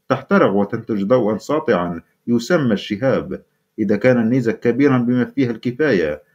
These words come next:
ولم يحترق بالكامل، فإنه قد يصل إلى سطح الأرض ويعرف حينها باسم نيزك. هذه جميع التفاصيل المتوفرة حول هذا الخبر،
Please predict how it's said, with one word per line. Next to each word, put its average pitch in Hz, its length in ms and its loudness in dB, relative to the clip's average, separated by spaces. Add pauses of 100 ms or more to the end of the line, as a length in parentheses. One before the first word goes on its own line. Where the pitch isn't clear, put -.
(160)
ولم 147 260 2
يحترق 131 540 0
بالكامل، 95 640 -4 (180)
فإنه 175 420 2
قد 165 180 2
يصل 185 300 2
إلى 104 180 2
سطح 131 260 -8
الأرض 131 420 0
ويعرف 123 520 2
حينها 117 420 -2
باسم 117 440 -4
نيزك. 92 720 -2 (160)
هذه 123 180 4
جميع 135 280 2
التفاصيل 135 480 0
المتوفرة 110 480 0
حول 110 240 -2
هذا 113 140 -2
الخبر، 104 540 -2